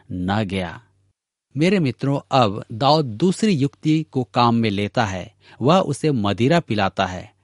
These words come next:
ताकि वह नशे में होकर के अपनी पत्नी के पास जाए,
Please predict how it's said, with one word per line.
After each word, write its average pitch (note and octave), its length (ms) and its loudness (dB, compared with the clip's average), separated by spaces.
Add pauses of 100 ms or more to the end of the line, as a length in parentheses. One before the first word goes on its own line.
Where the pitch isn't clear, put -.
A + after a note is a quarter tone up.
(460)
ताकि B2+ 260 0
वह B2 140 2
नशे A#2+ 400 0
में D3 140 2
होकर A2+ 400 0
के A2 200 -4
अपनी A2+ 360 -6
पत्नी C3 380 -4
के A2+ 140 -6
पास G#2 420 0
जाए, G2 340 -4